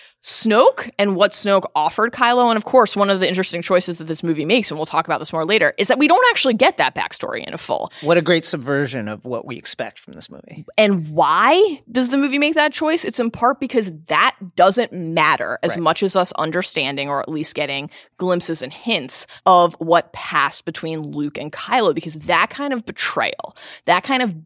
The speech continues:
Speaker 1: distance, that forever gap between you and someone you thought believed in you,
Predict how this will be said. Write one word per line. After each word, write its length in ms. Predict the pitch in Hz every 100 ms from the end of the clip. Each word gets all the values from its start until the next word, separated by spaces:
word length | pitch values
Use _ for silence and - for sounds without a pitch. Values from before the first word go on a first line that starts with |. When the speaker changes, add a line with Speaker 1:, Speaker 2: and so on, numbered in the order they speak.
| _
Speaker 1:
distance, 540 | - 185 - - - -
that 120 | 143
forever 680 | - 180 - 180 190 190 196
gap 400 | 180 131 131 147
between 320 | - - 143
you 220 | 160 156
and 100 | 160
someone 300 | - 156 151
you 80 | 147
thought 260 | 147 147 -
believed 340 | 131 131 147
in 140 | 175 214
you, 220 | 247